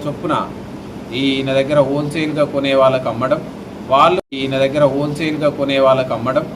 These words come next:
వాళ్ళు పోయి మళ్ళీ వాళ్ళ లాభాన్ని యాడ్ చేసుకొని రైతులకు అమ్మడం. Ultimately, రైతులు ఈ యొక్క గడ్డి మందును తట్టుకునేటువంటి విత్తనాలు అనేసరికి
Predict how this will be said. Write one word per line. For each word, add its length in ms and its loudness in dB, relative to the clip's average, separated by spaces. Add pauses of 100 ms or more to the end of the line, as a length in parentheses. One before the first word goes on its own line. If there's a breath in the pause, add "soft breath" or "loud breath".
(360)
వాళ్ళు 360 4
పోయి 240 0
మళ్ళీ 300 0
వాళ్ళ 260 4
లాభాన్ని 760 2
యాడ్ 280 2
చేసుకొని 400 -8
రైతులకు 460 -6
అమ్మడం. 240 -10 (640)
Ultimately, 680 0 (400)
రైతులు 640 0 (760)
ఈ 100 2
యొక్క 180 0
గడ్డి 320 2
మందును 320 -2
తట్టుకునేటువంటి 800 -2
విత్తనాలు 420 0
అనేసరికి 720 -2